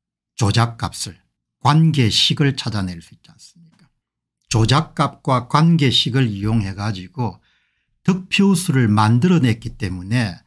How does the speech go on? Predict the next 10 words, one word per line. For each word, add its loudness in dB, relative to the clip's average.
선거관리위원회가 2
발표한 -2
후보별 0
득표수가, -4
득표수에서 0
조작값과 -4
관계식과 0
같은 -8
그런 -12
규칙을 -2